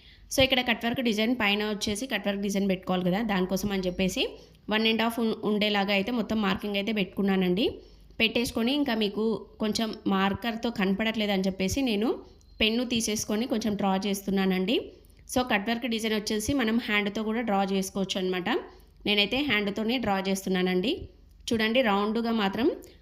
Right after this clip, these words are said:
వన్ అండ్ హాఫ్ ఇంచ్కి మార్కింగ్ పెట్టుకున్నాను కదా, అక్కడ వరకు కట్ వర్క్ డిజైన్ అనేది మొత్తం ఈ విధంగా డ్రా అయితే చేసుకోవాలన్నమాట. So, అందుకోసం అని చెప్పి మీకు ఈజీగా ఉంటుందని చెప్పేసి చెప్తున్నానండి. ఆ తర్వాత వచ్చేసి ఇంకా ఫ్రంట్, ఆ, పార్ట్ ఉంటుంది కదా,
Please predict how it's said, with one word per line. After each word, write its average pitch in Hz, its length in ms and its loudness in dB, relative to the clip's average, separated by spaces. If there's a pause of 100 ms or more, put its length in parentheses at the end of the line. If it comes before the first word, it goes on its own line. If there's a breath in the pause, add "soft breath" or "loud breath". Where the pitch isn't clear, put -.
(200 loud breath)
వన్ 214 160 2
అండ్ 220 140 2
హాఫ్ 226 200 0
ఇంచ్కి 220 280 -2
మార్కింగ్ 208 420 0
పెట్టుకున్నాను 196 460 0
కదా, 196 260 0 (320)
అక్కడ 208 260 -2
వరకు 208 360 0
కట్ 208 160 -2
వర్క్ 208 180 0
డిజైన్ 202 300 2
అనేది 190 380 2 (340 loud breath)
మొత్తం 214 320 0
ఈ 220 80 2
విధంగా 202 360 2
డ్రా 202 200 0
అయితే 196 320 -2
చేసుకోవాలన్నమాట. 185 920 0 (540 loud breath)
So, 262 60 2
అందుకోసం 226 440 0
అని 214 100 0
చెప్పి 202 260 -2
మీకు 240 460 0
ఈజీగా 214 420 0
ఉంటుందని 202 380 0
చెప్పేసి 190 380 -2
చెప్తున్నానండి. 202 920 0 (460 loud breath)
ఆ 233 60 2
తర్వాత 240 340 0
వచ్చేసి 233 320 -2
ఇంకా 277 240 0
ఫ్రంట్, 226 500 0 (180)
ఆ, 196 380 4
పార్ట్ 208 240 0
ఉంటుంది 208 300 -2
కదా, 190 240 2